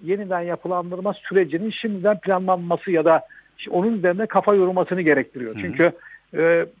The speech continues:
Speaker 1: ateşkesin ya da çatışmasızlığın sona ermesi ancak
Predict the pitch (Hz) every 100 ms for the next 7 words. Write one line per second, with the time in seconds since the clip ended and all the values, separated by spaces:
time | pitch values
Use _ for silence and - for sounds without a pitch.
0 | - - 151 - 175 - 165 - 147 139
1 | _ - 139 139 151 - - 135 147 139
2 | 147 131 139 151 143 139 135 139 233 247
3 | - - _ _ - 202 262 254 - -